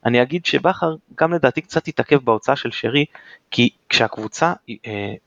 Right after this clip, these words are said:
דומיננטית ומחזיקה בכדור, שרי הוא, יכול להיות שהוא השחקן מספר אחד בארץ, באמת עד כדי כך, כאילו, אני מאוד תופס ממנו,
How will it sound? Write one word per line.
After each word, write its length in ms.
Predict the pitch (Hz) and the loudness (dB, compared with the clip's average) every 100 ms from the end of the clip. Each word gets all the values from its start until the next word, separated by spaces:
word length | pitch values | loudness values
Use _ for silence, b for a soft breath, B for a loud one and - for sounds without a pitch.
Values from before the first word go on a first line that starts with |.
| _ _ - | _ _ -4
דומיננטית 720 | 113 110 107 147 156 180 - - | 0 2 2 0 -2 -14 -14 -8
ומחזיקה 480 | 113 113 - 113 147 | -6 -2 -4 -2 -4
בכדור, 440 | 147 - 110 156 - b b b - | -4 -6 -6 -8 -8 b b b -2
שרי 360 | - 120 147 - | 0 2 0 0
הוא, 180 | 120 - _ _ _ | -2 -2 _ _ _
יכול 160 | 139 185 | 0 2
להיות 80 | 196 | 0
שהוא 100 | 156 | -2
השחקן 260 | 135 - | -2 -2
מספר 220 | 131 - 113 | -2 -2 -2
אחד 220 | - 107 | -2 -4
בארץ, 440 | 104 101 - - _ | -4 -4 -12 -20 _
באמת 400 | 113 117 127 156 | -2 2 4 2
עד 140 | - 139 | 0 -2
כדי 180 | 123 120 | -2 -2
כך, 240 | 117 - | -2 -6
כאילו, 200 | - 104 104 | -10 -8 -4
אני 80 | |
מאוד 140 | 117 135 | -2 -2
תופס 320 | 127 113 - | -4 -8 -10
ממנו, 180 | 85 | -8